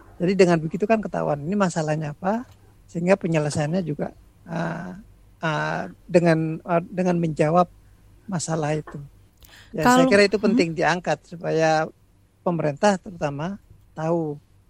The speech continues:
Speaker 1: apa yang terjadi di masyarakat.
Speaker 2: Kalau soal pemahaman masyarakat sendiri, Mas Manan, Anda melihatnya seperti apa ini masyarakat dalam melihat,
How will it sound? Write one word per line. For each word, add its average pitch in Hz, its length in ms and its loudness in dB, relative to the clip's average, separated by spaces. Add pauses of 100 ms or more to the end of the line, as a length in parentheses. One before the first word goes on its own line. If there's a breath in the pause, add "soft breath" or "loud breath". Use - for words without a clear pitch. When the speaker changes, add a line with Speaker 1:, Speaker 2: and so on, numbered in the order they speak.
(140)
Speaker 1:
apa 165 240 -6
yang 151 80 -6
terjadi 151 400 -10
di 143 80 -10
masyarakat. 143 540 -16 (340 soft breath)
Speaker 2:
Kalau 262 240 2
soal 277 320 6
pemahaman 254 400 6
masyarakat 247 560 4
sendiri, 269 400 4
Mas 190 240 4
Manan, 175 240 4
Anda 226 240 4
melihatnya 302 400 4
seperti 262 400 -2
apa 240 240 4
ini 170 160 2
masyarakat 180 560 2
dalam 175 320 4
melihat, 180 720 2